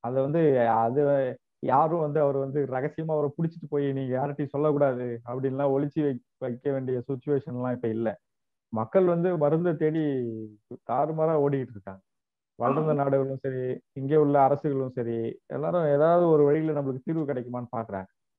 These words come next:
Speaker 1: இது வெறுமனே நோய் மட்டுமே கிடையாது. கோவிட் பத்தொன்பது வந்து உலக பொருளாதாரம், நாட்டோட பொருளாதாரத்தை கம்ப்ளீட்டா சீரழிச்சிருக்கு.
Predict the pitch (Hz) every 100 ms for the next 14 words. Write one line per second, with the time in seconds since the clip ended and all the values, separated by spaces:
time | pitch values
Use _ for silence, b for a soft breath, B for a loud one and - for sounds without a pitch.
0 | - 131 131 135 160 190 202 160 180 196
1 | 170 170 165 135 117 113 151 151 143 147
2 | 143 139 143 180 160 143 175 175 151 165
3 | 160 151 151 147 139 160 160 139 147 156
4 | 147 151 160 151 139 147 151 156 - 151
5 | 143 117 - - -